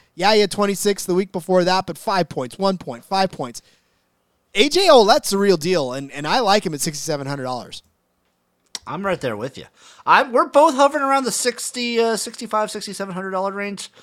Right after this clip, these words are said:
Speaker 2: I think that's where you get your value on your running backs, 'cause these guys are putting up the same amount of points these last few weeks, or, like, pretty consistently throughout the season,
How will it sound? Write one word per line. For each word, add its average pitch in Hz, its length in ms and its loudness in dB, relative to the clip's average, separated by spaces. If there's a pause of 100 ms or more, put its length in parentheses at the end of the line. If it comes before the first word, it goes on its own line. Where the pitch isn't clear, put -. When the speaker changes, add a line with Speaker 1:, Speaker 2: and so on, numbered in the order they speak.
(400)
Speaker 2:
I 226 260 8
think 262 260 -2
that's 190 260 2
where 185 100 -4
you 180 120 -6
get 170 160 -4
your 143 120 -4
value 139 400 0
on 131 160 0
your 127 100 -6
running 101 240 -6
backs, 82 280 -16
'cause 120 140 -12
these 196 160 -2
guys 254 180 4
are 240 60 -2
putting 254 240 2
up 247 100 -4
the - 100 -10
same 208 240 -2
amount 247 200 0
of 240 80 -4
points 190 340 -4
these 120 260 -10
last 156 360 2
few 233 200 -6
weeks, 147 360 -6
or, 123 100 -6
like, 139 260 -4
pretty 285 200 -4
consistently 151 580 -6
throughout 151 280 0
the 117 80 -12
season, 139 440 -6